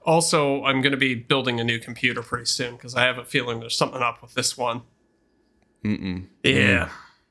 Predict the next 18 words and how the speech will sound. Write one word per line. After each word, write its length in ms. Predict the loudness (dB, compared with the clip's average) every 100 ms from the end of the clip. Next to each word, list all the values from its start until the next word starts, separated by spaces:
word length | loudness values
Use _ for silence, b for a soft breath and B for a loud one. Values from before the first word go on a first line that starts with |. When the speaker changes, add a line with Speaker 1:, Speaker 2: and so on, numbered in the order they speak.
| _ _ _
Speaker 2:
Gotta 140 | 4 6
get 140 | 6
that 160 | 4 4
new 160 | 4
Studio 560 | 4 0 0 2 4 2
Mac. 460 | 0 -2 -4 -8 -18 _ -4
Speaker 1:
Oh, 680 | 0 2 4 4 2 0 0
interesting, 600 | 0 2 2 2 0 0 0
interesting. 560 | 0 0 -2 -2 -6 -6 0
I 100 | 4
mean, 180 | 4
I 60 | 4
would 140 | 2
never 200 | 0 0
get 160 | 0 0
a 40 |
Mac, 380 | 4 4 4 0 -6
but 160 | -6